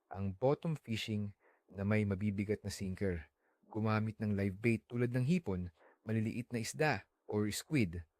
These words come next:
Ang mga jigs o malalaking soft plastic lures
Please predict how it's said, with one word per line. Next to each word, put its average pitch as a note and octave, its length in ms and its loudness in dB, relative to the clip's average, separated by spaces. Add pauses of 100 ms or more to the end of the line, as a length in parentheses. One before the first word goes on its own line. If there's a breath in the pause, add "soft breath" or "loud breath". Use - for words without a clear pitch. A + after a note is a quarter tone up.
(420)
Ang A2+ 100 -6
mga A2+ 240 0
jigs C#3 480 0
o A2 80 -2
malalaking G#2+ 540 0
soft D3 420 4
plastic G#2 460 -2
lures F#2+ 420 -2